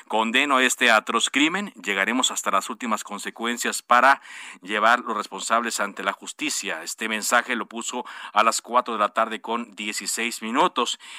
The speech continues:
y esto se debe a que, bueno, minutos antes se supo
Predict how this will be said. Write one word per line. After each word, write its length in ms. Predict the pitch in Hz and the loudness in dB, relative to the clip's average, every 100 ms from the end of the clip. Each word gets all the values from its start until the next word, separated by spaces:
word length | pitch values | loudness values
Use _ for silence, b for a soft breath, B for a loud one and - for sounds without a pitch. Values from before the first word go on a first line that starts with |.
| B | B
y 100 | 120 | 2
esto 220 | 156 160 165 | 2 2 -2
se 160 | 160 | 0
debe 240 | 156 185 180 | 0 4 4
a 80 | |
que, 260 | - 170 185 123 | 2 -4 -4 -8
bueno, 180 | - 110 | -12 -8
minutos 320 | 107 113 123 | -8 -6 -2
antes 320 | 135 135 131 123 | 2 2 0 -4
se 100 | 117 | -2
supo 460 | 156 151 165 208 | -2 -4 -4 -8